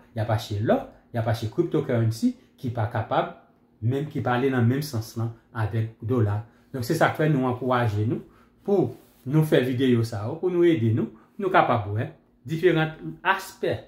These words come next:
apa de, e, stock market, real estate, ki kapab pon, e, dapre tout moun yo, kapab pon gwo kou, nou di nou, nou kapab gade sistèm, lòt asset ki se lò, men cryptocurrency, ou kapab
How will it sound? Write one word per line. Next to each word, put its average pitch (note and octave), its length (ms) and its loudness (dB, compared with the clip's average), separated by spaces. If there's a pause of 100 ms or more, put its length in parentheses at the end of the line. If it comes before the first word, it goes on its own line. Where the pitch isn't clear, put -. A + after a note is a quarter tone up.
(200)
apa C#3 340 0
de, C3 180 0 (420)
e, A#2 260 0
stock C3 340 -2
market, A#2 600 -2
real C3 280 0
estate, A#2+ 460 -4 (200)
ki A#2 180 -6
kapab A#2+ 280 0
pon, A2 260 0 (340)
e, C3+ 360 -6
dapre B2 600 0
tout D3+ 160 -2
moun A2+ 200 4
yo, A2 140 2
kapab A#2 240 -2
pon A2+ 140 0
gwo C#3+ 280 2
kou, A#3 240 0 (380)
nou A#2 260 2
di A2 220 2
nou, D#3+ 180 0 (240)
nou A2+ 160 0
kapab A#2 280 2
gade A#2 460 2
sistèm, A2+ 440 -4 (280)
lòt D3 240 -2
asset C3 460 -2
ki G#2+ 100 -8
se G#2 220 -6 (280)
lò, C3 260 2 (1120)
men G#2 180 -4
cryptocurrency, F3+ 720 2 (400)
ou A2+ 100 -10
kapab A#2+ 360 -4